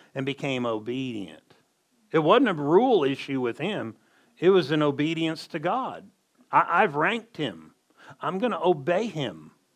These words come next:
Humility and obedience go hand in hand, hand. Pride, pride, pride,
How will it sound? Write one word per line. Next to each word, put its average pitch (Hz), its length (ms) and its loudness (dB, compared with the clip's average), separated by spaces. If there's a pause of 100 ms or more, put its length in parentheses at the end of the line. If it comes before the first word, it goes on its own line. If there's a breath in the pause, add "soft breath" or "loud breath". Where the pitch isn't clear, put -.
(420 soft breath)
Humility 208 840 2
and 196 100 -4
obedience 165 680 -2
go 131 160 -2
hand 135 280 -4
in 123 100 -4
hand, 117 380 -4 (140)
hand. 113 380 -8 (100)
Pride, 151 560 2 (880)
pride, 160 680 4 (640)
pride, 165 760 6